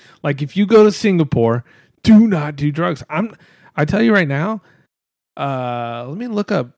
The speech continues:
S-, go look up Singapore and, like,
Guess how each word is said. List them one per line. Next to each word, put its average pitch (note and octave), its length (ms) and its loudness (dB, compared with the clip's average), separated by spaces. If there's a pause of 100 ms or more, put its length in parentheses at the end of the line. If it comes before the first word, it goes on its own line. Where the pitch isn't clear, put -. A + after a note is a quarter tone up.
S-, - 420 -18 (480)
go D#3 140 -6
look A#3+ 200 -6
up - 160 -6
Singapore D#3+ 1400 -2 (300)
and, C#3 880 -10
like, A#2+ 520 -12